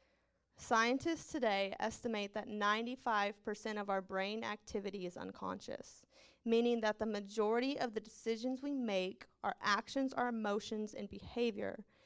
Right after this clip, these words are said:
is subconscious. Uh, your subconscious is what your h-, what tells your heart to beat, the habits that you have, and your fight or flight response.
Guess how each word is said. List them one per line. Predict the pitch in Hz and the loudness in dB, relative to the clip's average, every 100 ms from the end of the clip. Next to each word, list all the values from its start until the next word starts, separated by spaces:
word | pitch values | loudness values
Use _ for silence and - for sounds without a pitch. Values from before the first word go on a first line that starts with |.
| _ - | _ -8
is | 220 | -6
subconscious. | - 233 - - 226 233 - - - - - - _ - _ - | 0 0 0 2 4 4 0 -8 -8 -16 -18 -20 _ -20 _ -4
Uh, | 214 | -2
your | 220 226 | 2 2
subconscious | 240 226 - 233 240 - 277 247 | 2 0 2 2 2 -2 -4 -4
is | 214 | 0
what | 220 220 220 | 4 4 2
your | 220 214 202 | 0 0 -2
h-, | - - - - | -8 -20 -20 -2
what | 208 214 | 4 4
tells | - 226 233 226 | 4 -2 -2 -4
your | 214 | 0
heart | 208 220 - | 4 4 2
to | 302 | 0
beat, | 247 240 240 - - _ - _ | 2 2 0 -6 -20 _ -20 _
the | 220 | -2
habits | 202 220 262 - | 4 6 6 6
that | 254 | 4
you | 262 | 4
have, | 226 226 220 214 - _ _ _ | 0 2 0 -2 -8 _ _ _
and | 220 | 0
your | 220 202 | 0 0
fight | 214 202 | 0 -2
or | 190 | -2
flight | - 165 | -4 -4
response. | - - - - - - | -6 -8 -6 -6 -10 -16